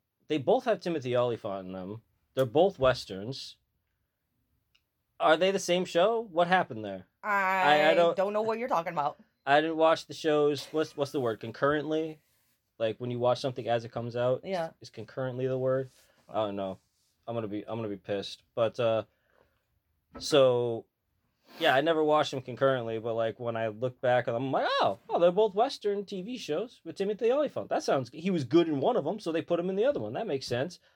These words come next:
Speaker 1: But then, like, I'm thinking to myself, like, "Oh, did they just make the same show twice?" But I, I, I literally know nothing about either show,
Speaker 2: <laughs>
Speaker 1: except for some clips I've seen of one of them.
Speaker 2: Let me give you a review on this book that I've never read,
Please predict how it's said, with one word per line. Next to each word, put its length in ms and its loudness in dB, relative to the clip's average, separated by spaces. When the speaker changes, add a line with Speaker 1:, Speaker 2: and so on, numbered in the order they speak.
Speaker 1:
But 120 2
then, 140 6
like, 140 2
I'm 80 -2
thinking 240 -2
to 40 -4
myself, 340 0
like, 220 -2
"Oh, 480 6
did 120 -12
they 120 -2
just 160 -12
make 140 -2
the 60 -16
same 220 -4
show 200 0
twice?" 560 -2
But 120 6
I, 240 6
I, 120 -2
I 20 4
literally 340 -2
know 140 -4
nothing 420 -4
about 220 -2
either 200 -4
show, 460 -2
Speaker 2:
<laughs> 200 -20
Speaker 1:
except 400 4
for 80 0
some 180 -2
clips 320 2
I've 180 6
seen 280 -2
of 200 2
one 240 2
of 160 -2
them. 300 -10
Speaker 2:
Let 100 -10
me 100 -8
give 160 -18
you 160 -6
a 100 -6
review 300 -6
on 200 -6
this 140 -10
book 300 -14
that 100 -16
I've 160 -16
never 240 -8
read, 320 -4